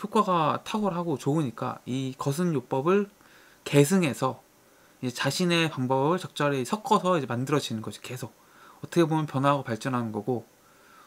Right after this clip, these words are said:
뭐 조금 나쁘게 얘기하면 변질된다고 볼 수도 있겠죠. 암튼 뭐 이 거슴요법의 그 뿌리를 똑같이 둔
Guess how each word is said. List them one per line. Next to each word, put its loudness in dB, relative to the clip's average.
뭐 -2
조금 2
나쁘게 2
얘기하면 0
변질된다고 0
볼 -14
수도 -12
있겠죠. -12
암튼 6
뭐 -2
이 -2
거슴요법의 4
그 0
뿌리를 4
똑같이 -4
둔 0